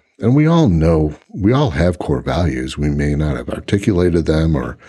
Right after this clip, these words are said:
or written them down, but we, we have our own set of values. And it's just a matter of living them out and to make sure that we never,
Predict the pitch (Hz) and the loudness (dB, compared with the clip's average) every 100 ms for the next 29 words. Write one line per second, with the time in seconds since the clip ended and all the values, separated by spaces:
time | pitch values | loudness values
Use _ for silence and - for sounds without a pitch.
0 | - - - - 82 104 85 78 71 71 | -20 -20 -6 0 2 4 2 2 0 0
1 | 95 87 78 69 67 107 87 71 98 85 | 2 2 0 -2 0 0 0 0 2 2
2 | 110 76 78 71 - 78 67 69 98 - | 2 2 0 0 0 0 0 0 2 0
3 | 67 - - - - - 82 87 - 90 | -4 -10 -14 -20 -20 -2 0 0 0 -2
4 | - 78 78 82 90 80 71 71 73 82 | 0 2 2 2 2 2 0 -2 0 0
5 | 80 76 76 71 71 73 76 - 80 67 | 0 0 0 -2 -2 -4 -4 -6 -6 -4
6 | 73 - - - 87 87 73 71 87 76 | -6 -6 -4 0 2 2 2 0 0 0
7 | 71 71 78 95 80 57 62 | -2 0 2 2 2 -4 -8